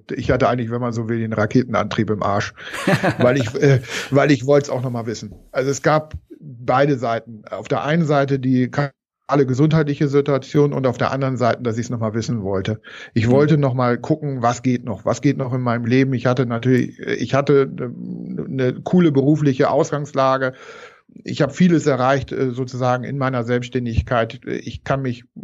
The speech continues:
Speaker 1: also da hatte ich nichts mehr, was ich noch irgendwie für mich noch, äh, organi-, regeln wollte. Und ich wollte es einfach noch mal wissen. Und, ähm, und da war auch für mich klar, wenn ich das noch mal wissen will und wenn ich sozusagen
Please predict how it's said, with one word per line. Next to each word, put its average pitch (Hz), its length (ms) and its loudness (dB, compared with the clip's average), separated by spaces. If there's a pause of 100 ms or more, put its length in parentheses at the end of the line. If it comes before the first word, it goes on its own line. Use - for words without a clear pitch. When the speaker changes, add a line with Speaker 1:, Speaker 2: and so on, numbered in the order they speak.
Speaker 1:
also 127 240 2
da 143 160 4
hatte 151 160 2
ich 127 60 0
nichts 156 220 2
mehr, 151 160 4
was 135 140 0
ich 131 80 -2
noch 131 260 -4 (280)
irgendwie 151 320 2
für 139 160 -4
mich 135 180 -8
noch, 123 260 -6
äh, 123 480 -2
organi-, 135 460 0
regeln 135 420 2
wollte. 120 400 -6 (400)
Und 143 60 -8
ich 135 100 0
wollte 160 200 2
es - 40 -2
einfach 156 160 -4
noch 151 100 -6
mal 147 180 -6
wissen. 135 260 -6
Und, 123 500 -14
ähm, 123 500 -4
und 131 240 -4
da 147 200 4
war 147 260 4
auch 156 240 0
für 156 140 -2
mich 147 240 -4
klar, 143 340 0
wenn 151 160 2
ich 156 180 -2
das 135 260 0
noch 131 100 -6
mal 123 200 -2
wissen 139 340 -2
will 143 180 6
und 135 140 -4
wenn 139 120 0
ich 143 140 -2
sozusagen 131 560 0